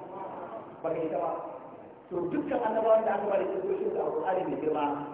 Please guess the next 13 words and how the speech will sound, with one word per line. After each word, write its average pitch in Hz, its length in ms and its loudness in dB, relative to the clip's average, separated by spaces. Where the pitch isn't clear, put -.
haka - 260 0
aka 214 160 0
rinka 196 240 0
bada 190 220 2
labaran 165 400 2
a 175 160 -2
surori 196 400 2
daban-daban, - 540 2
da - 180 -6
siga 233 320 0
da 180 120 4
usulubi 185 460 -2
daban-daban, 180 500 2